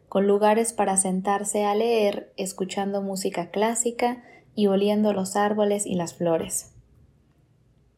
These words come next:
No es el único audiorama de la ciudad, sin embargo, es el primero que conocí y por eso le tengo un cariño especial.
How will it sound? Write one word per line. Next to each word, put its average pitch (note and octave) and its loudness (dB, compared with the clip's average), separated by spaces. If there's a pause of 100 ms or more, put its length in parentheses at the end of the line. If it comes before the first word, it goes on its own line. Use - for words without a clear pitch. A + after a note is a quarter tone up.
(120)
No A#3+ 6
es C#4+ 2
el A#3+ 4
único A3+ 2
audiorama F3+ 2
de F3+ 0
la F3+ 0
ciudad, G#3+ -2 (480)
sin G#3+ 0
embargo, A3+ 2
es G#3 0
el A3 -2
primero A3 2
que G#3+ -4
conocí F#3+ -4
y G3+ -2
por G#3 4
eso A3 0
le A3 0
tengo G3 -2
un F#3 -2
cariño F#3 0
especial. - -6